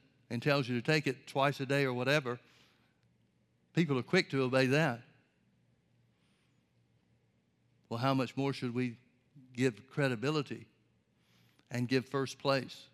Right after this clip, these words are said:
in our lives to the Word of God, which is the answer for any sickness, any and every disease? It's the answer for anything the devil brings against us. Amen?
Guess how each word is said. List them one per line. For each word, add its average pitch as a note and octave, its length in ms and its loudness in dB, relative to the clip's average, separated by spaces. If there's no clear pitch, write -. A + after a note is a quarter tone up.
in A#2 160 -2
our B2 240 2
lives A#2+ 420 0
to - 80 -18
the A2+ 100 -6
Word A#2+ 200 -4
of A2 140 -8
God, A#2+ 240 -2
which A2+ 180 -8
is G2+ 140 -14
the A#2 160 -4
answer A#2 260 -6
for A2+ 220 -10
any B2+ 240 0
sickness, - 580 -14
any C3 260 2
and B2 100 0
every A#2 260 -2
disease? G#2 460 -10
It's A#2+ 160 -2
the A#2+ 180 -2
answer B2 260 0
for A#2+ 160 -6
anything A#2+ 380 0
the A2 60 -2
devil G#2 280 -6
brings G#2+ 300 -8
against - 360 -14
us. - 80 -20
Amen? G#2+ 300 -2